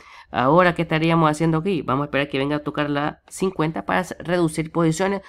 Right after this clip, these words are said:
o por lo menos sacar profit, porque para nosotros, para sacar mejor ganancia, los vamos hasta la doscientos,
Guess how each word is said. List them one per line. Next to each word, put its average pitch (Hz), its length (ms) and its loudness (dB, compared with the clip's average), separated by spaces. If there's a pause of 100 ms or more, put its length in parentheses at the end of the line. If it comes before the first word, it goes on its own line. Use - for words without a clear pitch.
(200)
o 135 100 0
por 147 160 4
lo 139 80 6
menos 147 300 4
sacar 131 400 0
profit, 175 420 0
porque 127 320 -2
para 117 200 -2
nosotros, 143 440 -4
para 107 140 -6
sacar 107 280 -6
mejor 131 260 -2
ganancia, 165 440 0 (260)
los 113 160 0
vamos 117 300 2
hasta 113 200 -4
la 101 100 -4
doscientos, 110 640 -4